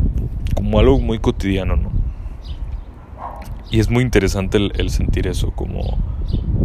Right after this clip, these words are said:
como al final cada quien siente su dolor, cada quien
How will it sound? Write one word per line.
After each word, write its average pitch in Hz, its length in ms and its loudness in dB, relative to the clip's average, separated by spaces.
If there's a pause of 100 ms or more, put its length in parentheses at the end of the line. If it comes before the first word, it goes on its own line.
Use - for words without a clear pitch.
(800)
como 95 680 2
al 95 140 4
final 98 420 2
cada 113 240 4
quien 98 500 0 (3000)
siente 107 500 2
su 101 220 2
dolor, 95 360 0 (1120)
cada 101 260 2
quien 101 460 0